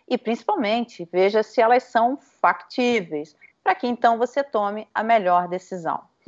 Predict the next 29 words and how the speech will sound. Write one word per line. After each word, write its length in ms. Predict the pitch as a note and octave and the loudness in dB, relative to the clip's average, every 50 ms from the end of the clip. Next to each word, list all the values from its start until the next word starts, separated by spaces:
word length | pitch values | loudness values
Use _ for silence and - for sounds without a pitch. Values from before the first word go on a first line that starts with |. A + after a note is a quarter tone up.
| - _ _ _ | -20 _ _ _
Eu, 380 | - B3 B3+ C4 C4+ C#4+ D4+ D4+ | 6 8 8 8 8 6 4 4
Mara 340 | B3+ A3+ A3 G#3+ G#3 G#3 G#3 | 2 4 4 4 4 2 0
Luque, 500 | G#3+ G#3 G#3 _ A3 G#3 G#3 G#3+ A3+ - | -2 -6 -8 _ -2 0 0 0 0 0
a 100 | - G3+ | 0 0
jornalista 680 | G3 G#3 A#3 A#3 B3 A#3+ A3+ A3+ A#3 B3 - - C4+ A#3+ | 2 2 0 2 2 2 0 0 -2 -6 -6 -4 -2 -2
do 100 | G#3+ A#3 | -2 -2
My 220 | A3+ A3+ A3 A3 G#3+ | -2 -2 0 0 -2
News, 340 | G#3 G#3 G3+ G3+ G3 F#3 F3+ | -2 -4 -6 -6 -6 -6 -4
Juliana 460 | A3+ A3+ G#3+ G#3 G#3 G#3 G#3+ A3+ A3+ | -4 -4 0 0 0 2 2 2 2
Braga, 440 | G3+ F#3+ G3 F#3+ F#3+ F#3+ F#3+ G3 - - | 4 4 4 6 4 4 2 -2 -6 -4
e 140 | A3+ A3+ A3+ | 0 2 4
a 100 | A3 G#3+ | 4 4
jornalista 760 | G3+ A#3 B3 C4+ C4 B3 A#3 G#3 G3 G3 G3 - - G#3+ | 2 0 0 2 2 2 0 0 -2 -6 -12 -8 -6 -6
do 160 | G3+ G3+ G#3+ G#3+ | -4 0 4 6
El 200 | G#3+ A3+ A#3 A#3 | 6 6 6 4
País, 500 | A#3 A#3 G#3 F#3 F3+ F3+ F3+ F3+ - - | 2 2 2 2 0 -4 -8 -14 -14 -8
Heloísa 560 | - G#3 G#3+ A3 G#3 A3 A#3+ C4+ C4 C4+ C#4 | -6 -4 -2 -2 -2 -2 -2 -4 -2 -2 -2
Mendonça, 720 | C4 C4 B3+ A3+ F3+ G3 G3 F#3 F#3 F#3 - - A3 - - _ _ - - - _ | 0 0 -2 0 0 2 2 2 0 -2 -8 -12 -14 -14 -14 _ _ -20 -20 -20 _
vamos 280 | - A3 C#4 D4 C#4 C#4 | 2 4 4 4 4 2
entrevistar 720 | D4 C4 - C4 B3 A3+ A3+ A3+ - - - F#3+ F#3+ G#3+ | 0 0 2 2 2 2 0 -6 -6 -4 -2 0 2 2
agora 540 | B3 C4 A3+ G#3+ A3 A3 A3+ A3+ A#3 A#3 A#3 | 2 0 2 2 2 4 4 4 4 2 0
a 40 | A#3 | 0
candidata 600 | A#3 B3 B3 A3+ B3 A#3 A#3+ A#3+ B3 B3 B3+ B3 | -4 -8 -8 -8 -2 0 2 2 2 2 -2 -6
do 100 | A3 A#3 | -8 -8
P 140 | - - A#3+ | -8 -4 -2
S 360 | A3+ G#3+ A3 - _ _ B3+ | -2 -2 -4 -6 _ _ -4
L, 320 | A3 G3+ G3+ A3 A3+ A#3+ A3+ | -2 -2 -2 -4 -6 -8 -6
Joyce 420 | G3 G3 F#3+ F3+ F#3 - - - | -2 0 0 0 0 -2 -8 -12
Haussmann. 580 | A#3+ A#3 - F#3+ E3 - - - _ _ _ | -12 -2 0 0 0 0 -4 -10 _ _ _